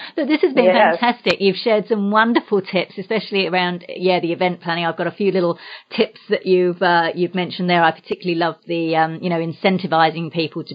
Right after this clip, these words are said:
Speaker 1: buy their tickets early, and not necessarily just with an early bird rate, but perhaps if there's something extra you can offer the first ten or the first twenty people. I really like that. So you've shared some great tips. I love what you're doing. We've got such a unique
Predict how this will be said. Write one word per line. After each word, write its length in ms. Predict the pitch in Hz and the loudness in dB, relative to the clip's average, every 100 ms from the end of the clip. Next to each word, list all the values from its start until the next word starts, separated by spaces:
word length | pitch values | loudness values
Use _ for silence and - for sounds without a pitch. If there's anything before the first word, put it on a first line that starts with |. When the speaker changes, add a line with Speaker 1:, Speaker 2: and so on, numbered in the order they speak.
| 160 | -4
Speaker 1:
buy 140 | 156 | -2
their 120 | 156 | -2
tickets 380 | 151 - - - | -6 -8 -8 -8
early, 320 | 175 160 151 151 | -4 -2 -2 -2
and 140 | 156 - - | -4 -12 -2
not 240 | 190 190 160 | 0 0 0
necessarily 600 | 180 - 165 180 170 147 | -4 -4 -4 -2 -2 0
just 380 | 214 196 - | 0 0 -4
with 100 | 185 | -4
an 80 | 175 | -2
early 280 | 165 165 160 | 0 0 0
bird 340 | - 160 151 | 0 0 0
rate, 280 | 156 156 156 | -2 -2 -2
but 100 | - | -10
perhaps 300 | - 170 - - | -10 -10 -8 -10
if 100 | - | -4
there's 200 | 165 - | -4 -4
something 320 | 160 160 165 | -6 -4 -6
extra 360 | 165 - - | -6 -10 -6
you 140 | 156 156 | -4 -4
can 180 | 170 160 | -4 -4
offer 380 | 151 - 165 143 - - | -4 0 0 0 -10 -14
the 60 | 165 | -4
first 320 | 180 160 - | 0 0 -2
ten 260 | - 180 170 | -2 0 2
or 160 | 160 151 | 0 0
the 60 | |
first 240 | 165 156 - | 0 0 -2
twenty 340 | 160 160 - | -4 -4 -6
people. 320 | - 156 156 | -4 -4 -2
I 80 | 151 | -4
really 300 | 165 175 151 | 0 0 2
like 260 | 151 156 - - | 0 0 -2 -4
that. 160 | 151 - - | -4 -4 -4
So 80 | |
you've 240 | 165 165 165 | -2 -2 0
shared 240 | 214 180 | 0 0
some 140 | 175 180 | 0 -4
great 460 | 175 226 254 202 - | -2 0 2 0 -2
tips. 280 | 151 - - | -2 -2 0
I 60 | |
love 320 | 190 196 226 208 | 4 6 4 2
what 160 | 202 | 2
you're 100 | 180 | 2
doing. 520 | 160 165 151 165 185 175 | 2 0 2 0 -2 -4
We've 120 | 165 | -2
got 140 | 175 | -4
such 220 | - 196 | -4 -4
a 20 | 202 | -2
unique 320 | 180 175 | 0 0